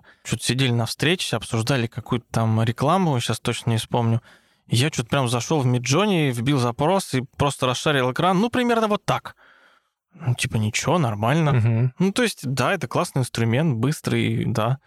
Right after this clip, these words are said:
Speaker 2: Слушай, а расскажи, вот это очень интересно, какие ещё, условно, ты сейчас уже видишь или вы используете точки применения подобных
Speaker 1: М.
Speaker 2: инструментов?
Speaker 1: Вырви глазные штуки в старях, э, не
Speaker 2: Мгм.
Speaker 1: знаю, концептуальные какие-то просто рисования, чё есть в голове, нарисуй мне это по-быстрому.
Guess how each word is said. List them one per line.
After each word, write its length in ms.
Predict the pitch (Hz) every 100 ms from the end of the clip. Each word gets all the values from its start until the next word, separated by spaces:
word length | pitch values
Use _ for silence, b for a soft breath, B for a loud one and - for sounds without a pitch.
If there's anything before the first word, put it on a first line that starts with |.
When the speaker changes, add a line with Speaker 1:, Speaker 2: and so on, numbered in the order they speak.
| b
Speaker 2:
Слушай, 220 | 123 131
а 40 |
расскажи, 440 | 120 - 135 151 131
вот 120 | 117
это 160 | 120 123
очень 220 | 117 127
интересно, 420 | - 131 - 110
какие 400 | - 117 160 147
ещё, 380 | 117 - 123 113
условно, 380 | 113 123 117 113
ты 140 | 123
сейчас 480 | 113 123 - 117 -
уже 180 | 117 120
видишь 360 | 123 165 139 120
или 140 | 113
вы 240 | 120 117
используете 640 | 113 - 127 123 120 117 -
точки 560 | - - - - 110 110 -
применения 760 | 117 110 107 113 113 110 120 - _
подобных 460 | - 120 117 117 117
Speaker 1:
М. 200 | 117 113
Speaker 2:
инструментов? 880 | 120 120 120 113 113 117 - 107 104 _ _
Speaker 1:
Вырви 300 | 135 143 156
глазные 380 | 131 143 131 127
штуки 280 | - 143 -
в 40 |
старях, 580 | - 120 113 107 - -
э, 400 | 113 110 110 110
не 120 | 117 117
Speaker 2:
Мгм. 100 | 117
Speaker 1:
знаю, 420 | 113 107 107 107
концептуальные 720 | - 110 - - 135 139 123
какие-то 380 | - - 127 -
просто 720 | 127 - - 120 117 113 113
рисования, 520 | 117 - 120 127 120 110
чё 140 | 123
есть 140 | 110
в 60 | 131
голове, 420 | 127 131 127 131
нарисуй 380 | 123 123 135 127
мне 140 | 123
это 100 | 120
по-быстрому. 680 | - 127 131 - - 110 127